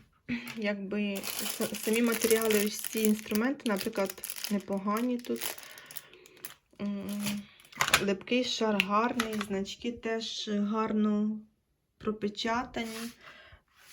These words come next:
Ну, якби в більшості плюси, звичайно, але те, що стрази не дуже гарної якості, то це, звичайно, мінус. І самий більший мінус те, що вони дуже електризуються, деякі кольори, і злипаються між собою.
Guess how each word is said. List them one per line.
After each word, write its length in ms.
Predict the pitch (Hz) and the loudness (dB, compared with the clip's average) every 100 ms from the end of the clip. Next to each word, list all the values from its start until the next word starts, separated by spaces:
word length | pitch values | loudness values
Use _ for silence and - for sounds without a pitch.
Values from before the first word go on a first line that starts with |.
| 254 | -2
Ну, 180 | 240 | 0
якби 440 | 196 214 202 208 196 | 2 2 2 2 2
в 40 | |
більшості 920 | 196 208 233 - 214 - - 208 190 - _ - | 0 0 0 2 0 -2 -2 -2 -2 -8 _ -2
плюси, 500 | 214 220 - 185 190 | 0 0 2 2 2
звичайно, 680 | 226 233 - 247 254 247 240 | -2 -2 0 0 0 0 2
але 200 | 196 196 | 2 0
те, 280 | 214 214 | 2 2
що 240 | 214 - 185 | 2 -2 -4
стрази 580 | - - 202 196 196 190 | -4 0 2 2 0 0
не 120 | 185 | 0
дуже 280 | 202 202 196 | 0 0 0
гарної 520 | 190 196 190 185 185 | 0 0 -2 -2 -4
якості, 680 | 202 240 247 247 - - 220 | -2 -2 0 -2 -4 -6 -4
то 140 | 180 | -4
це, 240 | 185 208 | -2 -4
звичайно, 580 | 208 202 196 196 202 196 | -2 -6 -4 -2 0 2
мінус. 380 | 196 196 185 - | 2 2 0 -4
І 40 | 185 | -10
самий 360 | - 214 208 | 0 2 4
більший 360 | 190 196 - 190 | 2 -2 -4 -2
мінус 320 | 208 240 226 | 0 2 0
те, 220 | - 202 | -2 -2
що 300 | 202 - - | -2 -2 -4
вони 480 | 190 185 190 208 214 - - - - - | -4 -2 0 0 0 -4 -12 -16 -16 -4
дуже 300 | 202 214 196 | 2 4 4
електризуються, 880 | 185 185 190 185 190 240 269 - 226 | 2 0 -4 -4 0 2 0 0 2
деякі 340 | 226 226 226 | 6 4 2
кольори, 400 | 226 214 214 220 | 0 4 6 6
і 140 | - | 2
злипаються 640 | 190 190 190 208 226 226 196 | 2 0 0 2 2 2 -2
між 260 | 190 196 - | -2 -4 -6
собою. 580 | 202 185 175 180 208 | -8 -4 -2 -2 -4